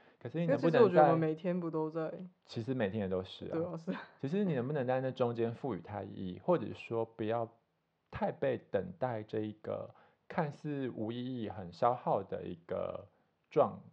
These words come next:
Speaker 1: 况或现象拉着走，我觉得是我在待业期间学到蛮重要的一个
Speaker 2: 嗯哼。
Speaker 1: lesson 嘛，一个课。对，因为我们在出社会之前的很多时候都太理所当然了，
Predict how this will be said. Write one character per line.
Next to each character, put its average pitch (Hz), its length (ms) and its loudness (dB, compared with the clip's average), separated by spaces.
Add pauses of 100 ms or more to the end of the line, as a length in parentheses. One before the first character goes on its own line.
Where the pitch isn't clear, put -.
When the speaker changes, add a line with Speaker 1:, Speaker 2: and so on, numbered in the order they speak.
(100)
Speaker 1:
况 107 280 -2
或 113 180 0
现 110 180 -6
象 104 220 -6
拉 95 180 -2
着 87 100 -4
走， - 220 -10
我 101 100 -4
觉 113 120 -2
得 117 140 2
是 135 300 -6 (240)
我 98 160 -2
在 117 260 0
待 120 180 2
业 117 80 2
期 104 160 -10
间 104 260 -4
学 90 240 -6
到 107 200 4
蛮 87 200 -4
重 95 200 -6
要 92 140 -4
的 90 140 -8
一 90 180 -12
个 - 400 -8
Speaker 2:
嗯 165 320 -4
哼。 156 320 -10
Speaker 1:
lesson 101 320 -4
嘛， 85 220 -8 (100)
一 92 100 -10
个 85 120 -8
课。 - 320 -10 (560)
对， 101 220 -10
因 131 160 -8
为 151 180 -2
我 113 140 2
们 98 220 -2 (680)
在 135 320 2
出 143 160 -8
社 160 160 0
会 135 100 4
之 123 140 -4
前 107 300 -8
的 92 380 -6 (320)
很 101 240 -8
多 127 220 -2
时 - 200 -10
候 117 140 2
都 117 120 4
太 120 200 -4
理 95 120 -4
所 90 200 -10
当 87 220 -8
然 90 120 -10 (140)
了， - 80 -14